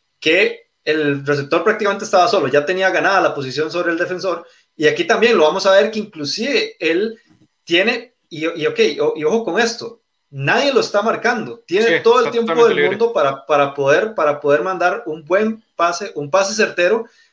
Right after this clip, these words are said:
Speaker 1: y ojo, ¿verdad? Con todo eso, ya con el receptor ganando la posición al, al defensor, pues al final no logra, ¿verdad?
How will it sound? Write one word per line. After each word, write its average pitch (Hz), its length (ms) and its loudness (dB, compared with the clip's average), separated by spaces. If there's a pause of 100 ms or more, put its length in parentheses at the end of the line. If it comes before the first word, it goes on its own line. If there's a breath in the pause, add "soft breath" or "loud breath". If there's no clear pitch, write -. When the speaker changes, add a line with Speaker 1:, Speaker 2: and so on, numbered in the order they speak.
(440 soft breath)
Speaker 1:
y 143 140 -2
ojo, 214 260 4
¿verdad? 143 300 2
Con 143 180 -4
todo 202 260 4
eso, 226 400 0
ya 214 260 0
con 180 180 -4
el 139 100 -6
receptor 135 500 -4
ganando 190 400 -4
la 196 140 -4
posición 196 440 -4
al, 131 220 -6
al 151 200 -6
defensor, 190 540 -6 (360 soft breath)
pues 165 140 -2
al 165 120 0
final 165 360 -2
no 165 160 -2
logra, 156 440 2
¿verdad? 135 360 0